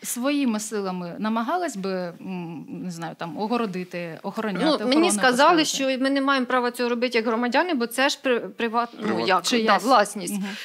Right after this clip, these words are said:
Speaker 2: е, об'єкту чиїсь іншій власності, і ми його не маємо права обгороджувати. Якби він був нічий, то да,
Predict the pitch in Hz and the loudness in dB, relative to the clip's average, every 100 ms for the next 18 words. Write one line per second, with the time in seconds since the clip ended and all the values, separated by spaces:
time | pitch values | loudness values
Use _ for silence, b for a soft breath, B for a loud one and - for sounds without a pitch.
0 | - 202 185 180 - 214 214 254 254 240 | -2 2 4 4 2 -2 0 0 0 -4
1 | 220 247 247 247 254 240 226 220 330 - | -2 0 0 0 0 0 0 6 6 4
2 | 254 - 214 226 320 370 254 254 254 262 | -2 -2 -2 0 2 0 0 0 2 2
3 | 269 233 214 220 208 208 220 220 - 190 | 2 2 0 0 0 -2 -2 -2 -2 -4
4 | 208 254 269 277 277 277 254 359 403 381 | 2 2 2 0 0 0 2 2 2 2
5 | 254 226 165 | 4 4 2